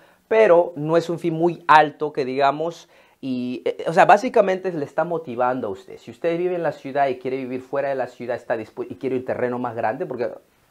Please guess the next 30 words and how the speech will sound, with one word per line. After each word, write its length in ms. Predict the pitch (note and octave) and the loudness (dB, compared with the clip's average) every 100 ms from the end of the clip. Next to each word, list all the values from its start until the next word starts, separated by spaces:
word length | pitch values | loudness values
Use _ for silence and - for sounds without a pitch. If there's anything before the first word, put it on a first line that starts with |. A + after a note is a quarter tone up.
| _ | _
obviamente 480 | - B2 B2 A2+ A2+ | -4 -2 0 -4 -8
las 120 | G2+ | -10
propiedades 420 | - - A#2 G#2 - | -10 -8 -6 -6 -6
fuera 240 | A#2 C3 | -6 -4
de 80 | B2 | -4
las 140 | G2 | -6
ciudades 340 | - G2 A2+ - | -6 -6 -6 -6
tienen 220 | G#2+ G2+ | -10 -8
más 180 | G#2+ - | -10 -8
terreno 320 | A2 G#2 G2+ | -6 -6 -8
más 140 | G2 | -10
grande, 480 | A2 C#3 A#2 G2+ G2+ _ _ _ | 0 2 2 -4 -12 _ _ _
usted 340 | - B2+ F3+ F3 | -10 -2 -2 -2
puede 320 | - E3 G#3+ | 4 6 6
utilizar 520 | - C3+ A#2 - A#2+ | 4 -2 -2 2 4
este 200 | A#2+ - | 4 -2
préstamo 420 | G#2+ A#2+ - G#2 | -6 -6 -6 -8
U 180 | G2+ G#2+ | -6 -4
S 100 | G#2 | -6
D 160 | A2 A2+ | -6 -10
A 40 | |
sin 180 | A2 G#2+ | -10 -8
poner 320 | A2+ A#2+ C3 | -6 -4 -4
ni 200 | C3 C3+ - | -6 -10 -8
un 240 | C#3+ D3 | -6 0
dólar 340 | B2 B2 C3 | 4 6 4
de 100 | G2+ | 4
pago 280 | - A#2 A2 | 2 2 2
inicial, 480 | A2 - B3 F#3 - _ _ - _ - | -2 0 4 4 2 _ _ -20 _ -2
¿ok? 200 | A#2+ | 0